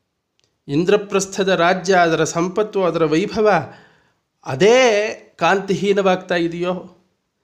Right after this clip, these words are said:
ಈ ಕಾಡಿನ ಸುಖದಲ್ಲಿ ಅನ್ನೋ ಹಾಗೆ ಆಗಿಬಿಡುತ್ತಂತೆ. ಕಾವ್ಯಶಾಸ್ತ್ರ ವಿನೋದೇನ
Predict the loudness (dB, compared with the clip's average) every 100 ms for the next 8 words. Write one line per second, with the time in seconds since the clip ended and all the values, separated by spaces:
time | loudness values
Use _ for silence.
0 | _ _ -12 -8 -4 0 0 2 2 0
1 | -4 -4 -4 -4 -4 -8 -10 -18 -4 0
2 | 0 0 0 0 0 -2 -2 -8 -6 -4
3 | -4 -8 -10 -14 -14 -20 _ _ _ _
4 | _ _ _ _ _ _ -2 0 2 0
5 | 0 -2 -2 -6 -4 -2 0 -2 0 0